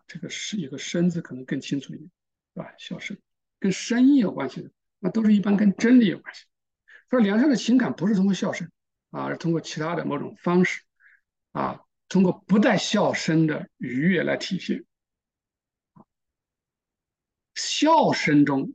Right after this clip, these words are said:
通常会混杂着一些不太好的成分，所以这个笑啊，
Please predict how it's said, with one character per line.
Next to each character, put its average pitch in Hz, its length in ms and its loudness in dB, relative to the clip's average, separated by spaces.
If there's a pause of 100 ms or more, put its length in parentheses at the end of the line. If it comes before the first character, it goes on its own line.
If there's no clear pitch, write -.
通 302 320 4
常 127 200 -2
会 139 160 -2
混 123 540 -4
杂 139 180 -4
着 175 140 2
一 156 100 2
些 147 160 -2 (160)
不 190 80 -2
太 220 120 0
好 139 300 -2
的 156 100 -2
成 135 200 -8
分， 170 180 -12 (2000)
所 - 180 -2
以 165 120 2
这 - 240 -6
个 156 80 -2
笑 247 320 0
啊， 131 240 -2